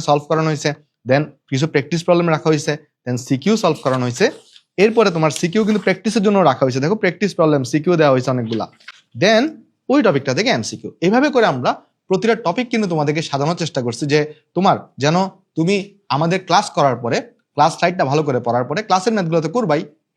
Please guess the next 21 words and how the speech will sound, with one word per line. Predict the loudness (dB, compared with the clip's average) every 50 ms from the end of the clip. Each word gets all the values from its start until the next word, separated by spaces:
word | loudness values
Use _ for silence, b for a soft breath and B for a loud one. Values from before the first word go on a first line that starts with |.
| 0 2
এর | 2 2 0
পাশাপাশি | -4 -2 -2 -4 -2 -2 -4 -4
তুমি | -4 -4 -2
যেন | -2 -4 -2 -2 -2
বাসায়ও | -2 -2 0 0 0 2 0 0 -4 b b b b -2 0
একদম | 0 2 0 0 0
নিজের | 0 0 0 -2 -2 -2 0
বেস্ট | 0 0 0 0 -2 -4
এফোর্টটা | -4 -6 -6 -6 -4 -2
দিয়ে | -2 -4 -4 -6 -6
প্র্যাকটিস | -6 -6 -4 -4 -4 -2 -2
করতে | -4 -4 -4 -4 -2
পারো, | -2 -2 -2 -4 b b b b -8 0
সেই | 2 2 2 2 2
সুযোগটার | 2 0 0 0 -2 -2 -2 0
জন্য | -2 -2 -4 -6 -8 B B B B B _ _ 0 2 4
এই | 4 4 2 2 2 2
বইটা | 0 2 2 0 -2 -2
থেকে, | -4 -4 -4
মানে | -4 -4 -2 -2
প্র্যাকটিস | -2 -2 -2 -6 -6